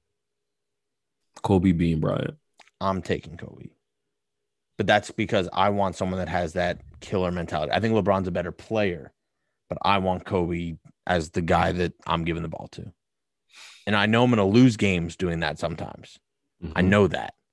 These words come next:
Speaker 2: but I still
Speaker 1: Mm-hmm.
Speaker 2: want Kobe.
Speaker 1: Tim Duncan.
Speaker 2: Mm. I'm taking Bron slightly, because if I need someone to take over a game,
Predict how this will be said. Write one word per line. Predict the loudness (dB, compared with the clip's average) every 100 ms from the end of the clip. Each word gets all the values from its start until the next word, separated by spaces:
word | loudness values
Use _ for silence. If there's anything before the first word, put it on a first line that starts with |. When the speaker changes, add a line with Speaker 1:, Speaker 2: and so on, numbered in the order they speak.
| _ _ _ _
Speaker 2:
but | 0
I | 0
still | 0 -2 -2
Speaker 1:
Mm-hmm. | -2
Speaker 2:
want | -8
Kobe. | -10 -10 -12 -20 _ _ _ _ _ _ _ _ _ _ _ _ _ -4
Speaker 1:
Tim | 0 0
Duncan. | 0 -4 -4 -10 -12 _ _ _ _ _ _ _ _ _ _ _
Speaker 2:
Mm. | -8 -4 -4 -6 -10 -20 -20 -20 _ _ _ _ _ _ _ _ _ _ _ _ _ _ _ _ _ _ _ _ _ _ _
I'm | -10
taking | -6 -6 -4 -8 -12
Bron | -12 -10 -8 -8 -10 -14 -18 -20 _ _ _ _ -18
slightly, | -14 -8 -4 -4 -6 -14 -18 _ _ _ _ _ _ _ _ -10
because | -4 -2 -2
if | -2 0
I |
need | 0 0
someone | -2 -4
to | -4
take | -6 -2 -2 0
over | -2 2 2
a |
game, | 2 0 0 -2